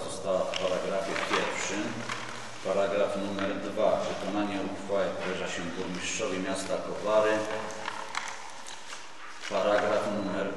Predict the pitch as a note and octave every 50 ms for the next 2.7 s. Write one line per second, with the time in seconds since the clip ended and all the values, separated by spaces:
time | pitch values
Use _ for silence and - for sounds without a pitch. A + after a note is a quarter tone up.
0 | - - - - - - - G#2 F2+ E2+ E2 F2 - - G#2 F#2+ F#2 F#2+ F#2+ F#2+
1 | F#2+ F#2 F2+ - - F#2+ G2+ F#2+ - - A#2 A2+ A#2 A2+ - G#2+ G2 - - G#2+
2 | F#2+ G#2+ G#2+ - G#2 G#2 G2+ F2 - - E2+ E2+ F2